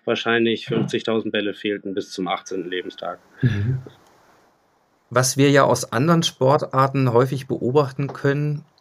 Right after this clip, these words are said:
Speaker 2: ist, dass das Thema Daten und Datenanalyse eine immer größere Rolle spielt. Wie ist denn das, äh, im modernen Leistungsgolf? Welche Rolle spielen da Daten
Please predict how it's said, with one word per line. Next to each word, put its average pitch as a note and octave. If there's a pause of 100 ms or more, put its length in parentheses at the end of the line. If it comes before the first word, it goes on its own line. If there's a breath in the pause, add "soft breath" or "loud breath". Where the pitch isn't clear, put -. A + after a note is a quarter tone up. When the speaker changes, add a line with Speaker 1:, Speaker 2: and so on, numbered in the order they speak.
(160)
Speaker 2:
ist, B2+ (120)
dass - (160 soft breath)
das -
Thema B2+
Daten G#2+
und G#2
Datenanalyse A2+
eine G#2
immer A#2
größere A#2
Rolle G#2+
spielt. F2+ (180)
Wie G#2+
ist C3+
denn D#3+
das, D3
äh, B2+
im B2
modernen B2+
Leistungsgolf? A#2+
Welche A2+
Rolle B2
spielen C3
da A2
Daten C3+